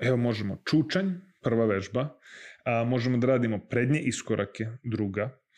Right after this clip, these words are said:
Možemo da radimo iskorake sa strane, treća vežba. A, možemo da vršimo skok, u smislu kad vičem skok, znači skok sa rukama i bez ruku, to možemo raščlanimo, ajde, na četiri ili pet, u smislu kako, kako, kako osoba, da kažem,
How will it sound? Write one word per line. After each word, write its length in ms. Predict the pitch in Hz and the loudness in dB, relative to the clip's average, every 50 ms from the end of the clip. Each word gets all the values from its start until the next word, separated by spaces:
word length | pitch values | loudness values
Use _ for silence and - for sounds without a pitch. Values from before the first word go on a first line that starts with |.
| - - - - - | -18 -18 -18 -14 -6
Možemo 340 | - 117 120 107 117 120 117 | -2 -2 0 0 0 0 2
da 80 | 117 117 | 2 4
radimo 240 | 113 110 110 113 113 | 4 2 2 2 0
iskorake 440 | 123 120 - - 113 107 - - | -2 -2 0 -2 -2 -2 -2 -4
sa 120 | 101 - 107 | -6 -6 -6
strane, 400 | - - - 107 107 104 101 - - | -6 -4 -4 -2 -2 -4 -6 -4 -2
treća 360 | - 113 107 104 - - 107 | -2 -2 -2 -2 -2 -2 -2
vežba. 440 | 101 104 104 101 101 101 113 123 135 - _ _ _ _ _ - - - - - - | -2 -2 -2 -2 -2 -4 -4 -4 -4 -8 _ _ _ _ _ -12 -12 -12 -14 -8 -4
A, 260 | 123 113 113 110 113 | 0 0 2 2 2
možemo 360 | 117 123 131 120 127 135 127 | 0 0 0 0 0 0 0
da 120 | 120 113 117 | 0 0 0
vršimo 480 | 110 127 151 151 - 147 131 117 107 - - _ - | 0 0 -2 -2 -2 -2 -2 -2 -2 -6 -10 _ -8
skok, 640 | - - - - - - - - 156 117 - - | -6 -6 -4 -6 -6 -4 0 0 0 0 0 -4
u 40 | - | -8
smislu 240 | - - 160 151 - | -6 -4 -4 -2 -2
kad 100 | - 139 | 0 0
vičem 260 | 156 180 175 - 139 123 | 0 0 0 -2 -4 -4
skok, 360 | - - - - 143 120 107 | -6 -4 -2 0 0 0 0
znači 220 | 110 107 - 117 | -2 -4 -4 -6
skok 260 | 113 - - 147 131 139 | -6 -2 -2 -2 -2 -2
sa 320 | - - - 170 180 - - | -2 -2 0 0 0 2 0
rukama 400 | 143 143 143 - 160 147 143 - - | 0 0 0 0 0 0 0 0 -2
i 40 | 123 | 0
bez 280 | 120 117 131 131 117 | 0 2 2 2 2
ruku, 260 | 123 120 117 - 151 | 2 0 0 0 -2
to 140 | 139 - 185 | -2 0 0
možemo 320 | 175 175 170 147 151 147 139 | 0 0 0 2 2 2 2
raščlanimo, 600 | 143 143 139 - - 156 143 131 127 123 117 113 - - _ - | 2 2 0 0 0 0 2 2 0 0 -2 -4 -8 -12 _ -2
ajde, 200 | - 127 127 120 | 0 2 2 2
na 320 | 120 120 113 107 - - _ - - - - - - - _ _ _ - | 2 0 -2 -2 -6 -10 _ -20 -20 -20 -20 -20 -20 -20 _ _ _ -4
četiri 500 | - 143 139 139 139 - 135 127 117 - | -2 0 0 0 0 0 0 0 0 0
ili 280 | 117 117 110 113 113 - | 0 -2 -2 -2 -2 -2
pet, 220 | - 127 120 - | -2 -2 -2 -2
u 40 | 113 | -6
smislu 360 | - - 135 123 - - 117 - | -6 -4 -4 -4 -4 -6 -8 -4
kako, 600 | - - 156 160 156 - - 123 113 110 110 - - | -2 -2 -2 -2 -2 -2 -2 0 0 -2 -4 -6 -4
kako, 480 | - 139 135 139 135 127 120 - - - | -4 -4 -2 0 0 0 0 -2 -4 -4
kako 300 | - 156 151 - - 139 | -4 -4 -2 0 2 2
osoba, 600 | 139 135 - - 123 120 117 117 113 107 107 - _ | 2 0 0 -2 0 0 2 0 0 -2 -4 -8 _
da 120 | - - 117 | -8 -8 -4
kažem, 520 | - - 120 113 110 113 110 110 104 98 | -2 -2 -2 0 0 -2 -2 -4 -6 -10